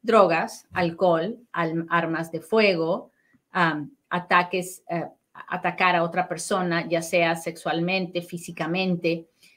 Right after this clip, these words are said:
Entonces, nada de esas cosas son cosas que podemos tener en las redes sociales ni de casualidad. Y si uno vive así, no tiene que tener ningún miedo. Sí,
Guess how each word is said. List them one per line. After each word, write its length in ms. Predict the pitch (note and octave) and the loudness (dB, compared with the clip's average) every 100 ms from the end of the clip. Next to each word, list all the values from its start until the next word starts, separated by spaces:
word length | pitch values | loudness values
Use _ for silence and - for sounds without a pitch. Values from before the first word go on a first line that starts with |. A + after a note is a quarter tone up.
| - | -8
Entonces, 680 | F#3 F#3+ G#3+ G#3 G3+ - - | -4 0 0 0 -4 -4 -2
nada 560 | G3+ A3 A#3+ D#4 D#4+ | 2 4 4 4 4
de 100 | B3 | 4
esas 300 | A3+ A3 G3+ | 2 0 -8
cosas 480 | - G3+ G3+ E3+ F3 | -2 -2 0 -4 -4
son 180 | G3 F#3 | -6 -4
cosas 440 | F3+ F#3 F3+ F#3 | -2 -2 -2 -8
que 120 | - F3+ | -6 -4
podemos 580 | F3 E3+ A#3 A#3+ F3+ | 0 2 2 0 -2
tener 400 | - D#3 D#3+ E3 E3+ | -6 -4 -4 -4 -6
en 120 | F#3+ | -4
las 140 | F3 | -4
redes 280 | F3 F3 G3 | 0 0 0
sociales 580 | A#3 A#3 A#3 F3 G3+ G#3+ - | -4 -4 -2 -2 -4 -8 -2
ni 400 | C4+ D#4 D#4+ D#4 | 0 2 4 4
de 100 | D4+ | 2
casualidad. 560 | C#4+ C4+ B3+ B3+ B3+ - _ _ _ _ _ _ _ _ _ _ _ _ _ _ _ _ _ _ | 0 0 0 0 -2 -6 _ _ _ _ _ _ _ _ _ _ _ _ _ _ _ _ _ _
Y 200 | C#4+ C#4 | 0 0
si 220 | C4+ C4 | 2 4
uno 260 | A#3+ C#4+ E4 | 4 4 4
vive 260 | C#4 G#3+ G3 | 2 4 2
así, 420 | F#3 - A3 B3+ | 0 -4 -6 -2
no 240 | B3+ D4 D4 | 2 2 2
tiene 340 | E4 D4+ A3+ | 2 4 2
que 80 | F#3+ | 0
tener 340 | F#3 E3+ F#3 | -2 -4 -2
ningún 360 | F#3 F3+ F#3 F#3 | -2 -2 0 0
miedo. 420 | E3+ C#3+ D#2 - _ | 0 -2 -8 -14 _
Sí, 440 | _ - F3 C3 | _ -6 -6 -6